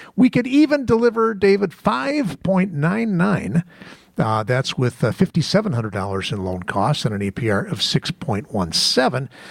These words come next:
but you'd have to fork over fifty-seven hundred dollars to get that.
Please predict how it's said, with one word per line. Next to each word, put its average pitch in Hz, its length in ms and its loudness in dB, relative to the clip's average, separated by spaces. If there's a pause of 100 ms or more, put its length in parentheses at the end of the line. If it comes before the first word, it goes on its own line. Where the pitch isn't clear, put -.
(200)
but - 200 0
you'd 151 140 2
have 170 200 2
to 143 100 0
fork 156 360 0
over 123 440 0 (220)
fifty-seven 165 840 0
hundred 135 180 -4
dollars 113 380 -2
to - 100 -6
get 127 200 0
that. 92 260 -2